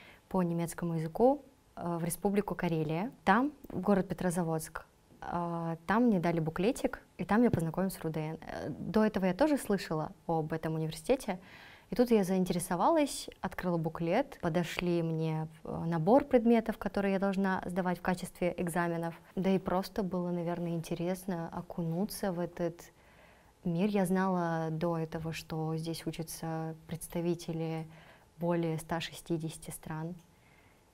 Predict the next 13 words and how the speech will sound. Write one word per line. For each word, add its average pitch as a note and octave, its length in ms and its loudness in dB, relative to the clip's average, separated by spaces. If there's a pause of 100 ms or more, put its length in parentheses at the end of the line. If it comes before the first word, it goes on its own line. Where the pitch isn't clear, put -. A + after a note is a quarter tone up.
(180)
И G3 100 -4
как-то G3+ 280 -2
заинтересовала, F3 920 -2 (160)
и F3+ 320 -4 (640)
выбора G3 340 2
у G3 140 0
меня F#3 300 0
особо F3+ 320 -4
большого E3+ 440 -4
не D#3+ 160 -4
было. E3 340 -6 (360)
Собственно A#3 340 6
говоря, A3 600 6